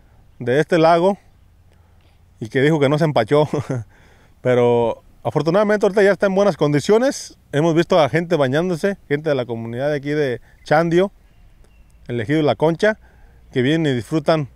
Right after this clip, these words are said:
un poco de todo este,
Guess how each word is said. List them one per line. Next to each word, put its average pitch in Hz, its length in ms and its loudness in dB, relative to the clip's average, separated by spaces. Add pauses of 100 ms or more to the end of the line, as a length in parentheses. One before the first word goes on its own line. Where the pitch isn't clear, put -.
(1000)
un 147 120 -6
poco 156 360 0
de 120 300 2
todo 147 260 2
este, 131 580 0